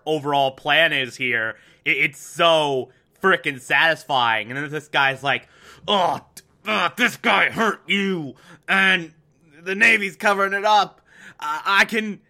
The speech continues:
I can get you files. I can get you files to prove your story,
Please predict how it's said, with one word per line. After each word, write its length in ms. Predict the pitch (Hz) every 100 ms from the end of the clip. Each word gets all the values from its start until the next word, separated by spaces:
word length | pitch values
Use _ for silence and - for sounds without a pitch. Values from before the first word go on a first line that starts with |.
| _ - _ -
I 160 | 208
can 160 | 208 208
get 240 | 240 220
you 140 | 233 202
files. 880 | - 233 226 233 226 196 139 - _ _
I 160 | 202 233
can 140 | 240
get 180 | 220 -
you 180 | 233 226
files 760 | - - 226 233 233 214 185 -
to 80 |
prove 340 | - 226 226 208
your 160 | 233
story, 720 | 214 - 262 240 233 202 151